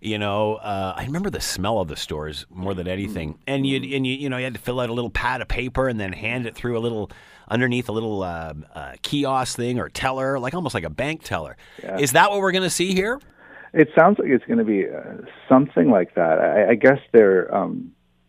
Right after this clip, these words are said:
Speaker 2: their arrangement with Shopify includes some sort of digital, um, ordering system within the stores themselves, right? So, it, and they said, you know, there will be no, um, products available for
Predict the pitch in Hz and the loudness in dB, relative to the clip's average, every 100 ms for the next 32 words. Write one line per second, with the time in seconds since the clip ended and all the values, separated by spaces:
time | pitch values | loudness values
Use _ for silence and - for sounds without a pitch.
0 | - 120 107 98 92 98 113 - 98 90 | -6 4 6 6 6 4 2 2 0 -2
1 | - - 101 - 117 95 82 80 82 82 | 0 4 6 4 2 4 4 4 0 -6
2 | - 95 90 80 _ - 104 104 - 101 | 0 0 0 -6 _ 2 4 4 4 6
3 | 90 85 76 _ _ - - - _ - | 6 4 0 _ _ -20 -20 -20 _ 2
4 | 98 104 95 87 85 85 - 95 87 - | 4 4 4 6 6 2 0 -2 -2 2
5 | 98 101 98 87 - - - 90 87 104 | 2 4 2 0 -4 -6 -4 -2 0 2
6 | 98 90 - - - 95 92 90 - 82 | 2 0 -6 -2 4 6 6 2 -2 -6
7 | - 107 98 - - - 82 90 - - | -2 2 4 2 -2 0 4 4 2 4
8 | 101 90 - - - - - - 104 101 | 4 4 2 -6 -20 -20 -16 2 4 4
9 | 95 - 95 87 - 87 80 92 87 87 | 4 6 6 4 -6 -4 0 2 2 2
10 | 98 90 87 87 87 82 - 87 87 - | 0 0 0 0 0 -2 -2 -4 -4 2
11 | 101 90 82 - - _ _ _ 117 101 | 6 6 4 0 -10 _ _ _ 4 8
12 | 98 92 82 85 - 80 | 8 8 4 0 0 -2